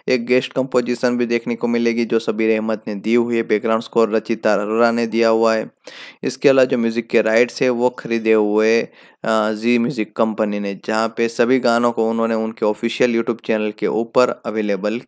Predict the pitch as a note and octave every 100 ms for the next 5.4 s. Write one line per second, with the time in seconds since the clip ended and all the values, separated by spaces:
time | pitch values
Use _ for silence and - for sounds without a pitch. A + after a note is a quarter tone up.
0 | _ - B2 A2 G2+ G2+ G2+ G2 G2 _
1 | - - - - C3 C#3 C#3+ C3+ B2+ B2+
2 | B2+ - C3 B2+ B2 C3 A#2+ A#2 - -
3 | A#2+ A#2 A#2 - A#2 A2+ G#2 E2+ A#2 A#2+
4 | B2 A#2+ A#2 A#2 A#2 A#2+ A#2 A#2 A2+ A2
5 | G#2+ G#2+ - G#2+